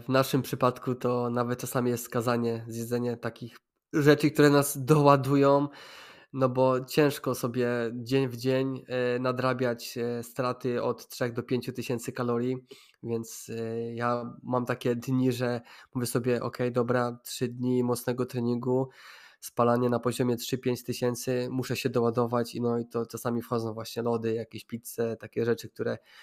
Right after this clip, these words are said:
nie do końca są zdrowe, no bo, no, nie jestem w stanie cały czas makaronem, e, sałatkami, takimi, mm, pełnowartościowymi rzeczami doładować pięć tysięcy kalorii w momencie, kiedy jeszcze trenuję dwa razy dziennie, gdzie i spędzam na treningu około sześciu godzin.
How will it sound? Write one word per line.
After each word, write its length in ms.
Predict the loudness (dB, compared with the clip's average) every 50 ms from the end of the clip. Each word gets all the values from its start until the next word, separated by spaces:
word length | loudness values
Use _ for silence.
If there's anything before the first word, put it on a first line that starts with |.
| -20 -6 _
nie 80 | 2 4
do 80 | 4 6
końca 220 | 6 4 4 2
są 140 | 2 2 4
zdrowe, 460 | 6 6 6 6 8 6 6 4 4 -2 -8 _ _ _ _ _ 0
no 60 | 4
bo, 440 | 6 6 6 6 6 2 -2 -10 _ -4
no, 140 | 0 2 4
nie 140 | 6 8
jestem 300 | 8 6 6 4 2 0
w 40 | 0
stanie 360 | 2 2 2 4 4 2 2
cały 220 | 2 2 2 2 2
czas 160 | 0 -2 -2
makaronem, 800 | -2 -2 0 0 2 4 4 4 4 2 2 2 0 0 0 -2
e, 180 | -2 -2 -4 -4 -8 -12 -20 -20 -20 -20 -20 _ _ _
sałatkami, 920 | -6 -2 0 0 0 0 -2 -4 -2 -2 0 0 -2 -2 -2 -2 -2 -2 -4 -6
takimi, 580 | -8 -8 -6 -4 -2 -2 0 0 -2 -2 -4
mm, 380 | -4 -8 -10 -12 -12 -12 -6 -2
pełnowartościowymi 840 | 0 2 2 2 2 0 -2 -2 -4 -8 -6 -6 -4 -2 -2 -4 -4
rzeczami 380 | -4 -2 -2 -2 0 0 0
doładować 800 | 2 4 4 4 4 4 2 2 2 0 0 -2 -6 -12 -12 -16 _ _ _ 0
pięć 200 | 0 0 0 0
tysięcy 360 | -4 -4 -2 -2 -2 -2 -2
kalorii 420 | -4 -2 0 2 2 2 2 0 -2
w 40 | -4
momencie, 340 | -2 -2 -2 -2 -4 -4
kiedy 220 | -4 -4 -2 -2 -2
jeszcze 320 | -2 -2 -2 -4 -4 -4
trenuję 420 | -4 -4 -4 -2 0 2 2 2 2
dwa 160 | 2 2 2
razy 220 | 2 0 -2 -4
dziennie, 360 | -4 -4 -4 -4 -6 -10 -14
gdzie 240 | -14 -8 -4 -4 -4
i 140 | -4 -6 -10
spędzam 400 | -8 -2 0 2 4 4 2 2
na 80 | 0 -2
treningu 380 | -2 -2 0 0 0 0 -2
około 260 | -2 -2 -4 -6 -6
sześciu 320 | -6 -6 -8 -8 -6 -4 -2
godzin. 340 | 0 0 0 -2 -4 -10